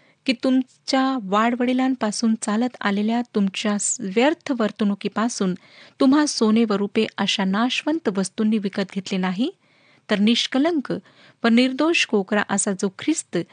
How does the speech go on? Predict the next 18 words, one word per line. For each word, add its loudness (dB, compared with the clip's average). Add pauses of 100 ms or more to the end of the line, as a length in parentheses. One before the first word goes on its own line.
(280)
त्याच्या 2
मौल्यवान 2
रक्ताने -2
तुम्हास -2
विकत -2 (100)
घेतले -4
आहे." -6 (760)
आणि 2
पुढे 0
पेत्राचे -4
पहिले -4
पत्र, -6
दुसरा -4
अध्याय, -2 (440)
पाचव्या 0
वचनामध्ये -4
सांगितले -4
आहे, -4